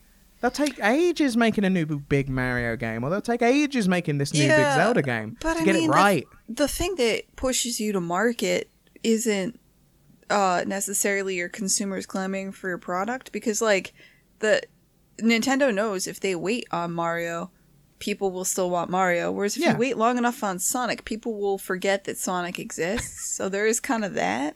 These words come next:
Speaker 1: I guess.
Speaker 2: Um,
Speaker 1: I hadn't thought
Speaker 2: and
Speaker 1: of
Speaker 2: you
Speaker 1: that.
Speaker 2: also, like, the, the reason you take something to market is usually, like, "We need money." <laughs> I
Speaker 1: Yeah.
Speaker 2: get the feeling Nintendo has deeper pockets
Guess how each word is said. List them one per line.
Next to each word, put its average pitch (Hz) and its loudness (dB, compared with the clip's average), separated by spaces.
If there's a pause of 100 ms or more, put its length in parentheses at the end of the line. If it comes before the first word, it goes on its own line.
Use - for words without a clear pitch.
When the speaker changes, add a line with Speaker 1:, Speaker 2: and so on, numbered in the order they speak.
Speaker 1:
I 180 -6
guess. 180 0
Speaker 2:
Um, 208 2
Speaker 1:
I 185 0
hadn't 233 2
thought 262 0
Speaker 2:
and 262 4
Speaker 1:
of 277 4
Speaker 2:
you 285 6
Speaker 1:
that. 302 6
Speaker 2:
also, 285 0 (480)
like, 240 -4
the, 240 4
the 262 -4
reason 294 -4
you 262 -4
take 254 -6
something 233 -2
to 196 -4
market 190 -4
is 190 -8
usually, 190 -6 (1600)
like, 202 2 (160)
"We 196 -2
need 190 -4
money." 180 -6 (140)
<laughs> - -12 (1000)
I 320 8
Speaker 1:
Yeah. 247 8
Speaker 2:
get 269 2
the 269 0
feeling 269 2
Nintendo 226 -2
has 180 -2
deeper 185 -8
pockets - -8